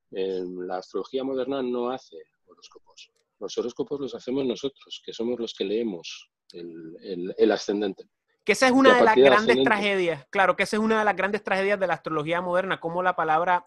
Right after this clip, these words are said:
Speaker 2: horóscopo ha sido tergiversada y ultrajada. Ya las
Speaker 1: Es que lo que
Speaker 2: personas no entienden.
Speaker 1: diferencia,
Speaker 2: Claro.
Speaker 1: lo que diferencia lo que hacemos nosotros de lo que hace cualquier otra persona,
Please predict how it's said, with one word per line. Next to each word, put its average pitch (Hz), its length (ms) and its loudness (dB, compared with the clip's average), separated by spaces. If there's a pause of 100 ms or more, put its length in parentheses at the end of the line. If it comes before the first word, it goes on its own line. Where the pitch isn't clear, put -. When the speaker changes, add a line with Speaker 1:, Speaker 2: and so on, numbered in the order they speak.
Speaker 2:
horóscopo 170 800 -2 (540)
ha 156 120 2
sido 202 300 0
tergiversada 180 760 2
y 185 80 0
ultrajada. 170 640 2 (400)
Ya 160 400 4
las 196 120 4
Speaker 1:
Es - 40 -4
que 143 100 8
lo 127 100 10
que - 120 4
Speaker 2:
personas 120 60 6
no - 60 6
entienden. 147 280 6
Speaker 1:
diferencia, - 300 0 (480)
Speaker 2:
Claro. 147 180 2
Speaker 1:
lo 123 40 6
que 156 80 8
diferencia 135 560 6
lo 143 100 8
que 127 100 4
hacemos 127 280 0
nosotros 110 560 -2
de 95 60 0
lo 90 180 2
que 85 160 -2
hace 95 560 0
cualquier 107 500 4
otra 98 280 0
persona, 101 440 -2